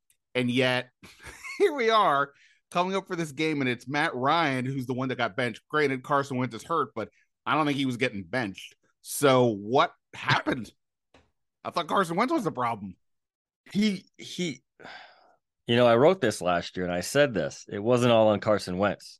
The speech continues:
Speaker 2: It was not all on Carson Wentz. And no matter how much the Colts wanted to camouflage this as the quarterback being the problem. Now, Carson was part of the problem, and he was terrible at the end of the season, and nobody, nobody,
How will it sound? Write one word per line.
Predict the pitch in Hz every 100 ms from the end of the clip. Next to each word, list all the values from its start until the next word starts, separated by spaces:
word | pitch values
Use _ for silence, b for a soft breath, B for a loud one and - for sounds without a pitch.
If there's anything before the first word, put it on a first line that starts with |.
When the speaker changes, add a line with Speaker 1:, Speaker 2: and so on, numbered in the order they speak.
| _
Speaker 2:
It | - 87
was | 82 85
not | 90 104 110 107 -
all | 95 95
on | 98 95
Carson | 98 92 95
Wentz. | 95 92 92
And | 90
no | 101
matter | 107 110 110
how | 110 120
much | 120 113
the | 104
Colts | - 110 110 -
wanted | 95 104 110
to | 107
camouflage | - 131 120 117 - 101 95 90
this | - 87 - 92
as | 92 87 87 - b b b b _ _ _ _ _
the | 98
quarterback | - 120 107 101 87 -
being | 101 92
the | 85
problem. | 139 151 98
Now, | 131
Carson | 233 226 226
was | 185 139
part | 202 208
of |
the | 147
problem, | 139 147 131
and | 117
he | 127
was | 127 117
terrible | 139 131 127
at | 117
the | 120
end |
of | 113
the | 107
season, | 117 104 95
and | 92
nobody, | 104 117 131 117 110 - b b b b -
nobody, | 107 120 156 131 117 104 98